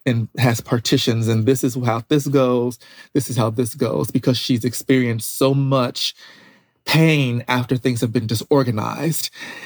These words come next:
She's experienced so much pain because of her own ignorance, her own lack of understanding of what it is she can do. You know, when she loses Essence, that is a, a huge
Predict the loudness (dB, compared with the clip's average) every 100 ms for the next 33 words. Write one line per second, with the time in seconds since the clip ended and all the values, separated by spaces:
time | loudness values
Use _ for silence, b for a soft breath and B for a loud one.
0 | B 0 4 4 4 4 4 2 0 0
1 | 0 -4 -2 0 0 -2 -6 -10 -10 -4
2 | -2 -2 0 -2 0 -2 0 0 0 -2
3 | -2 -2 -2 0 0 0 0 -2 -2 0
4 | 0 0 0 0 0 -2 -6 B 0 2
5 | 0 -4 -4 -6 -4 -4 0 0 0 -4
6 | B B B B B 2 4 4 2 2
7 | 2 4 2 2 0 2 2 0 -2 -2
8 | -2 -2 0 0 0 0 0 -2 -2 2
9 | 4 6 4 2 -6